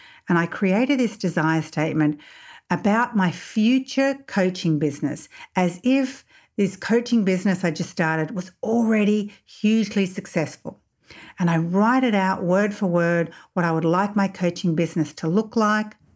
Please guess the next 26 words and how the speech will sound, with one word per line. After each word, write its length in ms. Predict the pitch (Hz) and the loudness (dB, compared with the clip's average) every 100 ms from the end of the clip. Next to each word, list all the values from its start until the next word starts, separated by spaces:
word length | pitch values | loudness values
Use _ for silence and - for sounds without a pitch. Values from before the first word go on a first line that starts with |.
| _ | _
what 180 | 175 170 | -2 -2
sort 220 | - 175 | -2 0
of 160 | 147 143 | 0 0
money 400 | 147 175 208 214 | 2 2 2 2
I'd 140 | 202 | 2
like 260 | 202 202 202 | 2 0 0
to 80 | 196 | 0
make, 520 | 185 185 185 185 - _ _ - - | 2 2 2 -2 -12 _ _ -20 -4
how 280 | 185 165 | 0 2
I'd 160 | 151 143 | 0 -4
feel 800 | - - - 226 220 214 208 208 | -12 -16 -2 2 4 4 2 2
with 160 | 190 165 | 2 0
this 180 | 170 - | -2 -4
successful 560 | 180 - 180 180 185 | -12 -2 -2 0 -4
coaching 420 | - 180 175 175 | 0 -2 0 -2
business, 460 | 165 175 180 165 - - - | 0 -2 -2 -4 -6 -16 -12
how 140 | - 180 | 0 2
my 160 | 151 | 2
family 640 | 131 - 160 196 208 208 202 | -2 -4 0 2 4 4 2
would 180 | 202 185 | 0 -2
feel, 600 | - 202 196 196 190 190 _ - - | 0 2 2 2 0 -4 _ -20 -2
how 140 | 170 | 0
my 180 | 156 139 | 2 -2
clients 640 | - - 185 214 214 202 | -6 -2 2 2 0 -2
would 140 | 202 185 | -4 -4
feel, 720 | - 202 190 185 185 185 185 | 0 0 2 2 2 2 -2